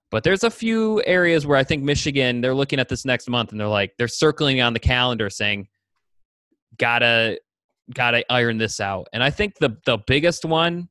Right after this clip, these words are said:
is I think the cornerbacks' experience. So they lost Ambry Thomas, they lost Lavert Hill. They have one cornerback who has played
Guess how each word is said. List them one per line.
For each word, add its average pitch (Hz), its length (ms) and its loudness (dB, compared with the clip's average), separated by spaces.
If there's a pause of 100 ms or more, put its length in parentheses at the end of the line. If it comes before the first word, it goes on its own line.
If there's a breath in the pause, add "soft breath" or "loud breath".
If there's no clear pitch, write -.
(680)
is 123 200 2
I 131 120 4
think 143 320 -2
the 117 80 -2
cornerbacks' 131 1120 0 (520)
experience. - 1120 -4 (300)
So - 120 -10
they 104 160 0
lost 127 380 2
Ambry 143 260 0
Thomas, 113 600 0 (960)
they 117 140 -2
lost 120 380 0
Lavert 131 300 0
Hill. 113 480 0 (1120)
They 127 160 2
have 147 260 2
one 156 380 2
cornerback 143 560 0
who 131 200 0
has 113 140 0
played - 580 -2